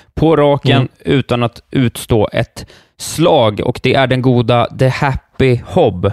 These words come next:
Speaker 1: som har gjort det här.
Speaker 2: <laughs> Just det. Han
Speaker 1: Eh.
Speaker 2: kallar det The God Run.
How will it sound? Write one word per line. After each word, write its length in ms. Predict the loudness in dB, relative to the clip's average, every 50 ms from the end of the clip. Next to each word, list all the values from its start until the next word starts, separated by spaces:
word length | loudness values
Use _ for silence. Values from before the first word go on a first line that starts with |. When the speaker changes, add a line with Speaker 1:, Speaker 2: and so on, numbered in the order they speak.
| -4 -8
Speaker 1:
som 200 | -10 -6 -4 -2
har 60 | -2
gjort 160 | -2 -2 -2
det 60 | -2
här. 240 | 0 0 0 0 0 -2 -6 -12 -18 -20 -20 -20
Speaker 2:
<laughs> 360 | _ _ _ _ _ _ -6 -4
Just 160 | -4 -4 -4
det. 160 | -6 -8 -8 -8 _ -4
Han 160 | -2 0 2
Speaker 1:
Eh. 100 | 2 2
Speaker 2:
kallar 300 | 4 4 4 4 4 2
det 200 | 2 2 2 0 -2 -6 -14 -20 -20 -20 _ -8 -8 -4 0
The 140 | 0 2 2
God 680 | 0 -2 -2 0 2 2 4 4 4 2 2 0 0
Run. 640 | 0 0 2 2 2 2 0 0 -2 -2 -2 -4